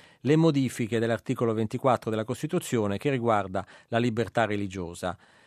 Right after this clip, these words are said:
La precedente legislazione messicana nei fatti tutelava soltanto la libertà di culto. Questa riforma che porterebbe al riconoscimento della libertà religiosa in Messico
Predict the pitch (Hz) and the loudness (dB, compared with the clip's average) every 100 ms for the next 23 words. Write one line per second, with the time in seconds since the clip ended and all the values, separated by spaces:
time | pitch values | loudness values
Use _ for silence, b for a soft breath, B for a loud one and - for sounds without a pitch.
0 | b _ 113 107 131 160 156 120 110 117 | b _ -2 0 2 4 4 4 -2 -2
1 | 131 123 156 135 139 165 143 107 113 135 | 0 0 2 2 0 2 2 2 0 2
2 | 120 113 - 127 127 107 98 - 120 117 | 2 2 -6 0 2 2 0 -2 -2 0
3 | 104 95 101 101 98 92 101 92 90 90 | 0 0 -4 -2 -4 -4 -4 -4 -8 -10
4 | 85 - 101 139 - 117 B B B B | -10 -8 -2 -2 2 2 B B B B
5 | 113 135 - 175 147 113 113 104 98 b | -2 -2 4 8 8 6 2 2 0 b
6 | b - 120 - 123 107 127 123 131 113 | b -8 -6 0 0 0 0 2 2 2
7 | 113 113 - 113 107 113 104 110 104 - | 0 0 -2 -2 -2 -4 -4 -2 -2 0
8 | 127 127 113 110 107 110 110 - 117 113 | 0 0 0 -2 0 -2 0 0 0 -2
9 | 113 123 135 143 123 113 - 131 - 127 | -2 0 2 2 2 0 -4 -4 2 0